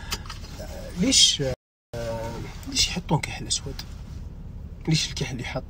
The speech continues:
دائمًا؟ عشان يوسع العين، عشان يجمل العين. العين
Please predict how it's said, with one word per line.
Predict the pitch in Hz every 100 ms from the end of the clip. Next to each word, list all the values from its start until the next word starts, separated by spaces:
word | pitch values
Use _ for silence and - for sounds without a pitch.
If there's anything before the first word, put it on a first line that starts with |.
| -
دائمًا؟ | 123 123 110 131 - - - -
عشان | 113 107 156
يوسع | 147 131 - 101
العين، | 101 - 95 - - - - -
عشان | - 151 139
يجمل | 123 113 104
العين. | 101 95 104 104 - - - - - - -
العين | 175 160 185 131 107